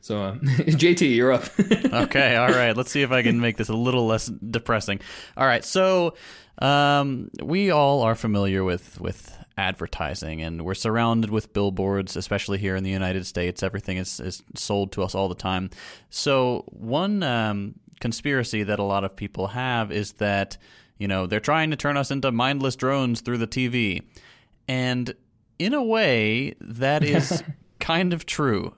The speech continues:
Speaker 2: Um, and it's, it all comes down to mostly one dude whose name was Edward Bernays. This guy was kind of, he's considered the, the great grandpappy of advertising.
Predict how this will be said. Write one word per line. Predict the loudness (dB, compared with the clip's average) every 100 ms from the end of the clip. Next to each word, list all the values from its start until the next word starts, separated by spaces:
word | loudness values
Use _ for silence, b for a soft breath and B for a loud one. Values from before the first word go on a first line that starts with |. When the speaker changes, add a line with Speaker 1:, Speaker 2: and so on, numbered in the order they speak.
| -4
Speaker 2:
Um, | 0 2 0 0
and | -2 -2
it's, | -4 -4
it | -6 -6 -4
all | 0 2
comes | 2 0 0
down | 0 0 0
to | -2 -2 -2 -4 -4
mostly | 0 0 0 -2 -2 -8 b b b -6
one | 0 2 2
dude | 2 0 -2 -8 -4
whose | -4 -2
name | 0 0 0 -2
was | 0 0 0 -2 -4
Edward | -2 0 -2 -2 -4
Bernays. | -2 0 0 -2 -6 -8
This | -8 -4
guy | -2 0
was | 0 -2
kind | -2 -2 0
of, | -2 -4 -8
he's | -6 -4
considered | -2 -2 0 0 0 0
the, | 0 2
the | 0 -4
great | -2 -2 0
grandpappy | 0 0 2 2 0 0
of | 0 2
advertising. | 2 0 -2 -4 -4 -10